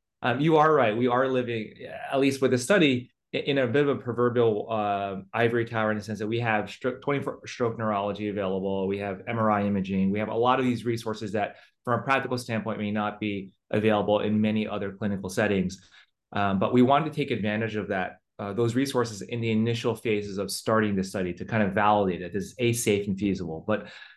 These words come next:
in, in sense, the, uh, what I would say, like, the evolution since, uh, Raven was first started and, and, and published on,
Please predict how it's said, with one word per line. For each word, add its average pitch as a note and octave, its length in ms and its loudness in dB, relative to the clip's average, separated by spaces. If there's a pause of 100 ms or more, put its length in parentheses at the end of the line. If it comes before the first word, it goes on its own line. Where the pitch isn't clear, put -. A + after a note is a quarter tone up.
(120)
in, C#3 260 4
in C3+ 180 4
sense, E3+ 500 2
the, G#2 400 4 (300)
uh, G#2 380 0
what A2 120 0
I A#2 60 4
would A2+ 100 0
say, B2 80 0
like, G#2+ 160 0
the A#2+ 180 -6
evolution C3+ 520 0
since, A#2 640 -6
uh, G#2+ 140 0
Raven A2 340 0
was G2+ 180 -4
first A2 500 -2
started G#2 360 0
and, G2 160 -4
and, G2 180 -8
and G2 140 -6
published E3+ 320 0
on, A2 280 4